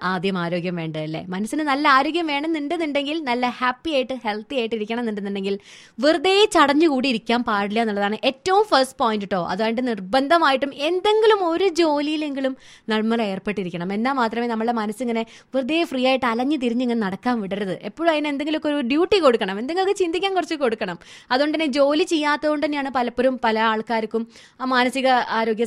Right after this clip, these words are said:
സംബന്ധമായിട്ടുള്ള ഓരോ പ്രശ്നങ്ങളൊക്കെ വരുന്നത്. അപ്പൊ ഇഷ്ടംപോലെ എല്ലാവരും ജോലി ചെയ്തോളൂ എന്ന് പറഞ്ഞിട്ട് വർക്കിംഗ് വിമൻസ് ഹോസ്റ്റൽ തുടങ്ങുന്നുണ്ട് നമ്മളുടെ കോഴിക്കോട്. ജോലി ചെയ്യുന്ന സ്ത്രീകൾക്കായിട്ട് സംസ്ഥാന ഭവന നിർമ്മാണ ബോർഡിന്റെ വർക്കിംഗ് വിമൻ ഹോസ്റ്റലാണ് തുറക്കുന്നത്.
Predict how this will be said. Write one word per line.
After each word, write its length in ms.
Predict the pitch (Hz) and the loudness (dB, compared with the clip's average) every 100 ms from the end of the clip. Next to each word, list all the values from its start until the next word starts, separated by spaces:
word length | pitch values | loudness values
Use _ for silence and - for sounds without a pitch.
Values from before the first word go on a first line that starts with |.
| 233 | -2
സംബന്ധമായിട്ടുള്ള 600 | 214 208 220 214 214 220 208 | -2 -2 -2 -2 -2 -2 -2
ഓരോ 120 | 208 208 | -4 -4
പ്രശ്നങ്ങളൊക്കെ 500 | 202 208 208 196 190 | -6 -2 -2 -2 -2
വരുന്നത്. 320 | 175 165 165 - - - _ | -2 -4 -6 -8 -16 -20 _
അപ്പൊ 100 | 233 269 | -2 -2
ഇഷ്ടംപോലെ 340 | 269 285 302 294 | 0 0 2 4
എല്ലാവരും 300 | 269 277 294 277 | 4 4 4 2
ജോലി 180 | 269 294 | 2 2
ചെയ്തോളൂ 240 | 269 262 277 | 4 4 4
എന്ന് 100 | 269 | 0
പറഞ്ഞിട്ട് 220 | 254 254 | 0 0
വർക്കിംഗ് 300 | 262 349 339 | 0 0 -2
വിമൻസ് 220 | 330 330 311 | -2 0 0
ഹോസ്റ്റൽ 240 | 302 330 311 | 0 -2 0
തുടങ്ങുന്നുണ്ട് 460 | 294 320 311 294 269 | 0 0 0 2 2
നമ്മളുടെ 280 | 247 247 254 262 | 0 0 -2 0
കോഴിക്കോട്. 480 | 233 233 247 240 208 160 | 0 2 0 0 0 -2
ജോലി 180 | 208 233 247 | -2 0 0
ചെയ്യുന്ന 200 | 247 247 | -2 -2
സ്ത്രീകൾക്കായിട്ട് 680 | 240 240 262 262 247 247 285 | -2 0 -2 0 0 0 -2
സംസ്ഥാന 440 | 254 254 - 285 311 269 | -2 -2 0 0 0 0
ഭവന 220 | 262 277 302 | 0 2 -2
നിർമ്മാണ 300 | 277 269 277 254 | 0 0 0 0
ബോർഡിന്റെ 320 | 247 247 254 233 | 0 0 0 0
വർക്കിംഗ് 300 | 226 247 240 | -2 -2 -4
വിമൻ 180 | 233 233 | -2 -2
ഹോസ്റ്റലാണ് 540 | 220 208 - 233 208 214 | 0 -2 -4 -2 -2 -2
തുറക്കുന്നത്. 400 | 196 190 190 185 | -6 -6 -6 -6